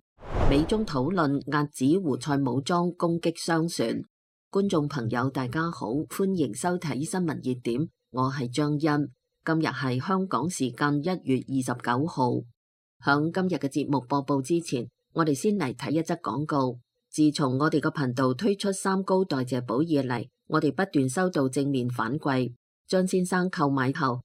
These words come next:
留下五星級嘅用戶好評，佢話良好嘅購買體驗，送貨亦好快，目前效果仲唔錯，下次仲會購買。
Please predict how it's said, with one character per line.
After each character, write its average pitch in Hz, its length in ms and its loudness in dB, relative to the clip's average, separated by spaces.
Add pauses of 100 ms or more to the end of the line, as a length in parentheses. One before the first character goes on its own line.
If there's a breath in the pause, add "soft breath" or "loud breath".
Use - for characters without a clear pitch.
(100)
留 131 220 2
下 139 280 2
五 131 140 2
星 196 240 0
級 233 120 -4
嘅 160 200 0
用 127 200 2
戶 120 140 0
好 123 200 0
評， 127 420 -2 (260)
佢 151 260 4
話 131 220 2 (200)
良 127 260 0
好 139 120 0
嘅 180 140 -2
購 151 200 -2
買 143 200 2
體 - 160 -4 (140)
驗， 135 240 2 (160)
送 147 240 0
貨 143 200 2
亦 139 120 0
好 123 220 -2
快， 131 380 0 (340)
目 143 180 2
前 127 260 0
效 131 200 0
果 127 280 0
仲 131 280 -2
唔 - 20 -4
錯， 131 280 -2 (220)
下 139 140 2
次 143 260 2
仲 135 220 0
會 139 100 2
購 139 260 0
買。 131 360 2